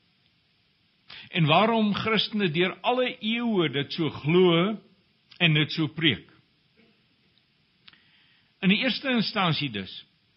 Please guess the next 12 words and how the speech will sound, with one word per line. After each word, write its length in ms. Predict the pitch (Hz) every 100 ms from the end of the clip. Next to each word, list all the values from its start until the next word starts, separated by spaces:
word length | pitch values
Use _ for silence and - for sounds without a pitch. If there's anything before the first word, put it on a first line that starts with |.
| _ _ _ - _
dit 240 | 127 165
is 160 | 196 143
die 160 | 185 185 190
onomstotelike 1080 | 240 247 190 - - 262 285 254 226 220 165
bevestiging 1160 | 147 - 208 214 - - 254 - 139 147 160 147
van 160 | 165 151
die 140 | 139 147
Here 160 | 139
Jesus 400 | 151 165 - 139
se 80 | 156
persoonlike 680 | - - 160 143 135 143 117 - _ _ _
aansprake. 880 | 143 131 110 - - 98 87 -